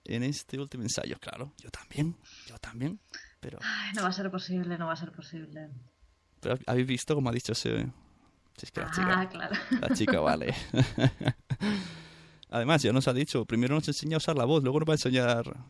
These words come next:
Speaker 1: a usar, a usar el pene, que es otra herramienta. Lo dijo en la promo, yo lo he visto, escucha claramente. Em, ¿qué más dicen?
Speaker 2: Eso ya... ya va a ser de pago.
Speaker 1: Ahí está. <laughs> Eh, bueno, ya está, luego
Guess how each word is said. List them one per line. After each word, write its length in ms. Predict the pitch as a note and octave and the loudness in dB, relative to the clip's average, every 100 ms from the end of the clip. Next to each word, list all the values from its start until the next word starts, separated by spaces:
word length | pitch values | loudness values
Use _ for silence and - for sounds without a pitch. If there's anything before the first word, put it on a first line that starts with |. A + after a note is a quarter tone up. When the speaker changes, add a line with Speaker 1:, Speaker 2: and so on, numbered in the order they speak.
| - | -6
Speaker 1:
a 60 | |
usar, 320 | C3 - - C3+ | -2 -2 2 2
a 40 | |
usar 240 | - C3 | 6 6
el 100 | G#2+ | 4
pene, 260 | G2+ E3+ C#3+ | 4 0 2
que 60 | B2+ | 0
es 100 | B2+ | 0
otra 180 | C3 | 0
herramienta. 480 | C3 A#2+ C3+ F3 D#3+ - - A#3+ - - - - | 0 0 -2 -2 -4 -6 -10 -10 -12 -20 -14 -4
Lo 120 | A#2+ | -2
dijo 160 | B2+ D3+ | 0 2
en 60 | |
la 100 | C#3 | 2
promo, 300 | A2 D3+ D#3 | 2 0 2
yo 100 | A#2 | 4
lo 80 | C3 | 4
he 20 | |
visto, 220 | C3 - | 2 -4
escucha 260 | - C3 - | -8 -4 0
claramente. 480 | C#3 A#2 G2 - - - - - - - - - - _ _ - - _ | 0 2 0 -2 -6 -12 -20 -20 -20 -20 -20 -20 -20 _ _ -20 -20 _
Em, 440 | B2+ B2+ A#2+ A#2 A2 | -2 0 0 -2 -2
¿qué 80 | - | -2
más 160 | B2+ B2 | -2 -2
dicen? 260 | A2 - - | -4 -4 -4
Speaker 2:
Eso 120 | A3 | -2
ya... 200 | A3 G#3+ G#3+ A#3 - | -2 -2 -8 -10 -8
ya 120 | G3+ | -8
va 80 | G3+ | -6
a 20 | |
ser 180 | F#3+ F#3+ | -6 -6
de 100 | F#3 | -8
pago. 480 | F3 E3 D#3+ D#3+ E3 _ _ _ - | -8 -10 -10 -12 -16 _ _ _ -8
Speaker 1:
Ahí 240 | C3 G#2+ | -4 -4
está. 300 | - - C3 | -6 -6 -6
<laughs> 800 | - D3 D3 - C#3 - - C3 - - - _ _ _ _ _ - | 0 4 4 4 0 0 -6 -8 -10 -20 -20 _ _ _ _ _ -10
Eh, 600 | A2 A2+ G#2+ G#2 G#2+ - | -8 -6 -6 -6 -8 -10
bueno, 300 | - - - - - | -10 -10 -12 -14 -12
ya 60 | |
está, 160 | - - | -10 -4
luego 320 | A#2 G2 - | -2 -2 -6